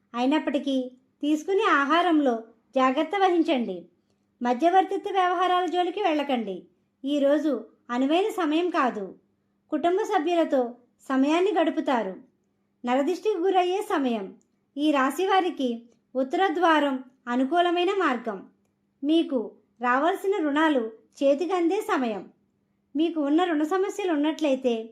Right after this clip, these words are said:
వాటిని అధిగమించే సమయం. ఆధ్యాత్మిక భావంతో ముందుకు సాగండి. ఉద్యోగస్తులకు అనుకూలమైన వాతావరణం ఉంటుంది. ఉద్యోగ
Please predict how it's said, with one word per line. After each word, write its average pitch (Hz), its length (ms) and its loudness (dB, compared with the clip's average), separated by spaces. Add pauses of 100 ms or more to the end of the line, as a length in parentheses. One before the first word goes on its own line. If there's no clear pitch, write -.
(320)
వాటిని 294 440 0 (320)
అధిగమించే 349 580 0
సమయం. 262 420 -2 (540)
ఆధ్యాత్మిక 320 600 0 (120)
భావంతో 339 440 2
ముందుకు 330 440 0
సాగండి. 240 420 -2 (520)
ఉద్యోగస్తులకు 339 880 0 (440)
అనుకూలమైన 359 600 0 (100)
వాతావరణం 339 600 2
ఉంటుంది. 226 380 -4 (560)
ఉద్యోగ 311 340 2